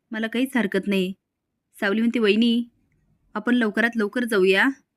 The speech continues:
तेवढ्यात ऐश्वर्या म्हणते, "त्याची काही गरज नाही." जवळ येत म्हणते, "अमृता वहिनी, ह्या मूर्ख लोकांचं ऐकायची तुला काही गरज नाही. यांना आपल्या घरामध्ये जगन्नाथने पेरलं होतं. ते आता सगळ्यांना खूप तोंड टाकून बोलते."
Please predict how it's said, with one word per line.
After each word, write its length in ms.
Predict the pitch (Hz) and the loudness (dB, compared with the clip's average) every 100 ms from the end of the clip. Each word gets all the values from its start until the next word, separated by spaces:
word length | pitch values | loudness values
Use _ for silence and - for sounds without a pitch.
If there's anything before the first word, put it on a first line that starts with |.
| _ _ _ _ _ | _ _ _ _ _
तेवढ्यात 240 | 202 220 | -8 -2
ऐश्वर्या 320 | 190 175 196 196 | -2 0 0 2
म्हणते, 440 | 220 214 196 214 _ _ _ - | 2 2 0 -2 _ _ _ -14
"त्याची 220 | 208 254 | -8 -6
काही 300 | - 202 240 | 0 0 2
गरज 300 | 214 196 196 | 2 2 2
नाही." 280 | 196 180 180 _ _ _ _ _ _ - | 0 0 -4 _ _ _ _ _ _ -6
जवळ 220 | 196 196 | 0 0
येत 160 | 208 220 | 0 2
म्हणते, 400 | 226 214 196 220 _ _ | 2 4 2 -2 _ _
"अमृता 320 | 202 202 220 | -6 -4 -2
वहिनी, 360 | 208 214 208 214 _ _ _ _ | 0 0 0 -4 _ _ _ _
ह्या 140 | 233 | -4
मूर्ख 280 | 220 220 220 | 0 -2 0
लोकांचं 420 | 226 190 208 214 | 0 0 0 2
ऐकायची 560 | 202 180 202 196 214 214 - _ _ - | 2 4 0 2 -2 -2 -8 _ _ -8
तुला 120 | 233 | -8
काही 280 | 226 202 233 | -2 0 2
गरज 300 | 214 196 190 | 2 2 2
नाही. 260 | 190 175 170 _ _ _ - _ | 2 0 -4 _ _ _ -20 _
यांना 160 | 214 208 | 4 4
आपल्या 260 | 208 220 | 4 0
घरामध्ये 540 | 214 202 214 214 208 220 _ _ _ _ 185 | 2 2 4 4 2 0 _ _ _ _ -4
जगन्नाथने 500 | 190 208 226 226 269 | -2 2 0 4 4
पेरलं 340 | 226 196 208 | 6 2 4
होतं. 360 | 208 185 190 175 _ _ _ _ _ | 2 2 0 0 _ _ _ _ _
ते 40 | 220 | -6
आता 180 | 208 202 | -4 -4
सगळ्यांना 560 | 208 185 196 202 202 214 _ _ | -2 0 0 -2 -4 -8 _ _
खूप 260 | _ 269 269 | _ -10 -6
तोंड 180 | 208 202 | -4 -4
टाकून 260 | 196 233 | 0 2
बोलते." 440 | 202 185 196 185 | 2 0 0 -2